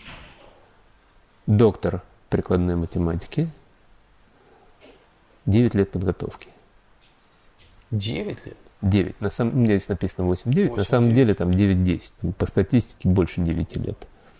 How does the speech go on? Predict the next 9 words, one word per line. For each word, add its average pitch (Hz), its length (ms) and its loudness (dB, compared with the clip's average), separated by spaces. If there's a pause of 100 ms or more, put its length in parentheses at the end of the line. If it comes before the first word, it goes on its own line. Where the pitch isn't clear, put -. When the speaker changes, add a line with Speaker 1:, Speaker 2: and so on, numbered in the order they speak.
(120)
Speaker 2:
Так - 220 -8
получается, 123 500 -4
что - 220 -4
они 117 400 -2
Speaker 1:
М. 107 200 2
Speaker 2:
учатся 120 580 -4
дольше, 113 680 -4
а 107 140 -4
знаний... 135 580 -4